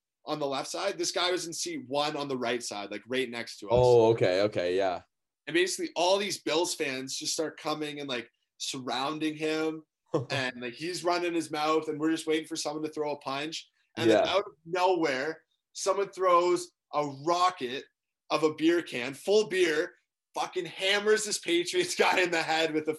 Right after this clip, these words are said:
Speaker 1: full beer can.
Speaker 2: No
Speaker 1: Knocks him
Speaker 2: way.
Speaker 1: over. <laughs> Yeah.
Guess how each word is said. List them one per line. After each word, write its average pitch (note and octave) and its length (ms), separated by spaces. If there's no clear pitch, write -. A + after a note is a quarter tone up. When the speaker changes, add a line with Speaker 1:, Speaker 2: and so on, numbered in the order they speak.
Speaker 1:
full F3 280
beer D#3+ 300
can. B2 420
Speaker 2:
No D#3 360
Speaker 1:
Knocks C3+ 280
him C#3 160
Speaker 2:
way. C3 300
Speaker 1:
over. - 120
<laughs> - 40
Yeah. A3+ 640